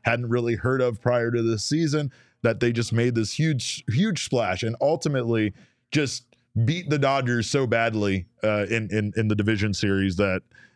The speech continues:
all jokes aside, the Dodgers needed to go out and do this in order for them to feel like they can compete now, which is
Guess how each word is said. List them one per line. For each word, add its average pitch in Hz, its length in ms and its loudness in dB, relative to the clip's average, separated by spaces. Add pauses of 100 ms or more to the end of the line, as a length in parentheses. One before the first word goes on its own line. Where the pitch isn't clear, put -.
(140)
all 123 180 2
jokes 127 340 0
aside, 120 360 0
the 101 80 0
Dodgers 113 640 -2 (1000)
needed 110 340 0
to 131 60 0
go 135 160 2
out 165 200 0
and 151 120 -2
do 190 160 0
this 98 260 0
in 104 60 0
order 113 220 0
for 117 140 -4
them 117 160 -2
to 117 80 -6
feel 123 200 0
like 117 160 -2
they 123 120 0
can 127 180 -4
compete 131 460 -4
now, 98 200 -2
which 104 220 -2
is 104 260 -6